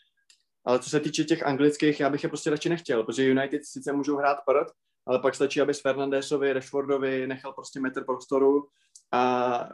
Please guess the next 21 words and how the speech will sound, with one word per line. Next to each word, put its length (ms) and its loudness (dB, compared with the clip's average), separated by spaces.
upřímně 300 2
řečeno 280 0
bych 140 -2
ty 60 -6
šance 280 -4
neviděl 340 2
moc 180 -2
vysoko. 360 -2
Tottenham 360 0
to 80 -4
samý, 320 -2
prostě 260 -4
když 140 0
bude 140 0
k 60 -10
dispozici 480 -8
Kane, 420 0
Son 240 2
jednou 280 4
uteče, 680 0
eh, 420 2